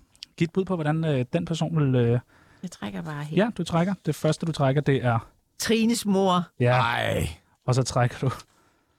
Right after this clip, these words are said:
Speaker 2: Liderlig.
Speaker 3: Ja.
Speaker 1: Trines mor som liderlig.
Speaker 3: Ja.
Speaker 2: Trine? Det er mor, Trine.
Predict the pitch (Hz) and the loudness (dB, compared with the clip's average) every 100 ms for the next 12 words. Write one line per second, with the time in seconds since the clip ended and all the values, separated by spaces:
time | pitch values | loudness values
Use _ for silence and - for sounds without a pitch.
0 | _ _ _ _ _ _ _ _ _ _ | _ _ _ _ _ _ _ _ _ _
1 | - 147 143 151 147 139 131 - _ 78 | -12 -8 -6 -6 -6 -6 -10 -14 _ 0
2 | 78 76 - - _ _ _ _ _ _ | 2 0 -2 -8 _ _ _ _ _ _
3 | _ - - 147 151 135 131 135 117 113 | _ -4 0 2 2 0 0 0 0 -2
4 | 214 120 - 76 69 - - - _ _ | 0 0 0 -2 0 0 -2 -6 _ _
5 | _ _ _ _ - - 202 202 214 262 | _ _ _ _ -6 0 2 4 4 2
6 | 370 392 - - - - _ _ _ _ | 2 0 -4 -10 -10 -16 _ _ _ _
7 | _ - 269 269 269 269 269 294 220 277 | _ 0 2 2 2 2 2 0 -2 -2
8 | 247 208 175 170 156 143 | 0 2 2 2 2 0